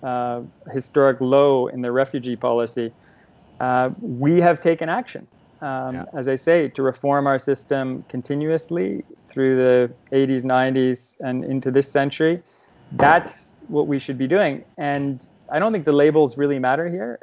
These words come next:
Speaker 1: Um, what matters most of all is, is, is getting the job done. And the sad thing about, um, the legacy of that debate is that we don't have teams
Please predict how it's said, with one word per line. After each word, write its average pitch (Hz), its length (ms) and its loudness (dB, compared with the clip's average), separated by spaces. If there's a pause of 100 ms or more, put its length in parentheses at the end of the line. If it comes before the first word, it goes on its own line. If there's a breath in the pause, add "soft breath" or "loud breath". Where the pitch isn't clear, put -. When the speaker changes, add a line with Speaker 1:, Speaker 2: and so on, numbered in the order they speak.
(160)
Speaker 1:
Um, 131 460 -6 (560)
what 143 260 -2
matters 147 440 4
most 135 240 -6
of 131 80 0
all 131 160 4
is, 127 340 -6 (160)
is, 127 220 -8 (220)
is 123 360 -8
getting 127 240 0
the 120 80 -2
job 127 300 2
done. 117 240 -2 (680 soft breath)
And 131 240 0
the 131 80 2
sad 180 380 4
thing 143 160 0
about, 127 300 0 (380)
um, 131 540 -8 (220)
the 131 80 -2
legacy 127 480 0
of 117 160 -4
that 139 280 0
debate 127 360 -2
is 131 180 -2
that 135 420 0 (360)
we 135 220 -2
don't 180 260 2
have 127 320 -6 (380)
teams 127 640 -8